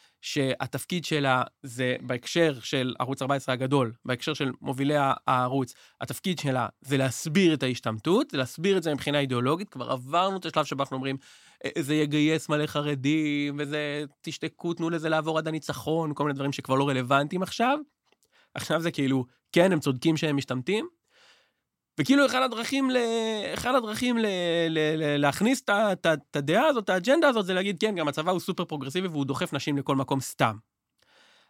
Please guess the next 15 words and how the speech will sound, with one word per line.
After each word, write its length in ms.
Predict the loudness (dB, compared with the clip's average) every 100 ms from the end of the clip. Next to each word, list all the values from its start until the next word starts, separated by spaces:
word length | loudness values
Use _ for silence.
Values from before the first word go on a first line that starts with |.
| -12
אז, 160 | -8 0
אז 140 | 2
מעניין 260 | 4 4 2
אותי, 200 | 0 0
האם, 220 | -2 -2
האם 220 | 0 2
את 60 | 2
מסכימה 300 | 0 2 4
עם 80 | 4
הטענות 280 | 2 0
לגופן, 360 | 0 0 2 4
והאם 160 | 4 0
את, 60 | -2 0
והאם 260 | 2 2
את 80 | -2